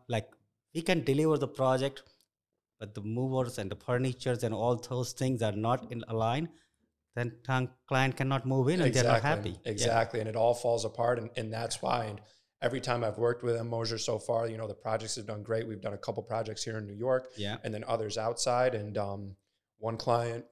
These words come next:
Speaker 2: uh, you know, just wrote back the other day. It was in Pittsburgh,
Speaker 1: Uh-huh.
Speaker 2: um, how happy she was with everything. And again, they changed a ton of things and changed dates and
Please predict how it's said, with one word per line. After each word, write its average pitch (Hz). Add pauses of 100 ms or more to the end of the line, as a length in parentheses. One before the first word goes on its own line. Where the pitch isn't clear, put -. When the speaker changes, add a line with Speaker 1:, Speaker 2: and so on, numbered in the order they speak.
Speaker 2:
uh, 98
you 117
know, 104
just 107
wrote 110
back 107
the 110
other 104
day. 110
It 120
was 98
in 92
Pittsburgh, 120 (180)
Speaker 1:
Uh-huh. 104 (140)
Speaker 2:
um, 95
how 101
happy 107
she 110
was 110
with 110
everything. 113
And 104
again, 101
they 107
changed 110
a 117
ton 113
of 110
things 110
and 98
changed -
dates 131
and 98